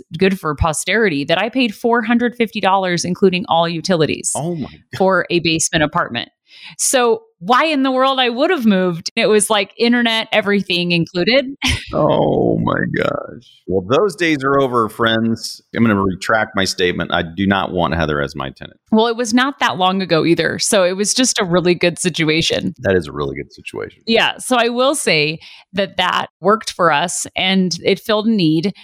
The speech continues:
Speaker 1: My husband was in school and we didn't know where we would end up once he was out of school. So there is situations where people need a rental because of that story alone, right? Can't qualify for a mortgage. Situational,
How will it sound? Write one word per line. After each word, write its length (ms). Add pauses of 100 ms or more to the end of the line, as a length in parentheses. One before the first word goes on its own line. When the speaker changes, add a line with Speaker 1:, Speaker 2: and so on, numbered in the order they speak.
(120)
Speaker 1:
My 140
husband 280
was 160
in 140
school 720
and 420 (160)
we 160
didn't 200
know 120
where 220
we 160
would 140
end 220
up 260
once 240
he 80
was 160
out 180
of 100
school. 380
So 160
there 220
is 440
situations 920
where 100
people 380
need 340
a 80
rental 580 (360)
because 300
of 80
that 180
story 260
alone, 340
right? 360
Can't 260
qualify 600
for 180
a 40
mortgage. 640 (420)
Situational, 920